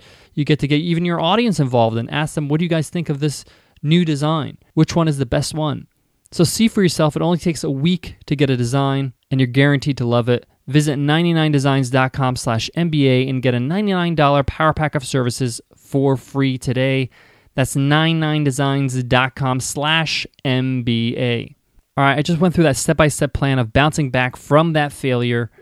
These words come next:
One of the things I learned from failing several times is that it gets easier and you get more resilient and you actually have this m-,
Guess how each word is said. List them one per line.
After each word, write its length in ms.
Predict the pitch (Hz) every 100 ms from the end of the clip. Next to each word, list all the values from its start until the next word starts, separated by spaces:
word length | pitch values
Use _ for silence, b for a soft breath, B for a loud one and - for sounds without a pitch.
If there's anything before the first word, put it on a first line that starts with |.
| b b
One 160 | 156
of 80 | 202
the 40 | 208
things 120 | 165
I 80 | 131
learned 320 | 123 135 147
from 180 | 131 117
failing 460 | 123 120 131 139 - _ _ -
several 360 | - 123 131
times 560 | 127 113 120 139 143 - _ -
is 140 | 147
that 120 | 180
it 80 | 175
gets 260 | 175 160 -
easier 500 | 175 190 147 117 - -
and 140 | 147
you 80 | 151
get 160 | 175
more 180 | 151 170
resilient 760 | 170 131 120 143 151 95 - - _ -
and 160 | 147 170
you 80 | 165
actually 420 | 214 - 269 220
have 320 | 147 170 160
this 200 | 160 -
m-, 140 | 143